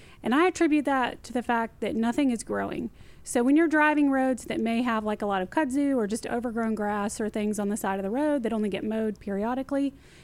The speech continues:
you don't see the litter. So during the growing season, it's not that it's not there, it's just we don't see it as much.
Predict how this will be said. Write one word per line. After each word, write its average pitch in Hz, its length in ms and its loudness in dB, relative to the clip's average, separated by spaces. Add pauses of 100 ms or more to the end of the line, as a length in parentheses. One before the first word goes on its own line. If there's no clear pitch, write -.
(140)
you 254 140 2
don't 302 200 4
see 277 200 0
the 240 100 -2
litter. 208 340 -4 (360)
So - 180 2
during 277 200 4
the 285 60 4
growing 285 380 6
season, 247 460 0
it's - 160 -6
not 320 160 4
that 349 100 0
it's 277 140 0
not 226 200 -2
there, 262 260 0
it's 339 120 -6
just - 160 -8
we 247 80 -4
don't 226 200 -4
see 214 180 -4
it 190 80 -4
as 175 120 -4
much. - 280 -6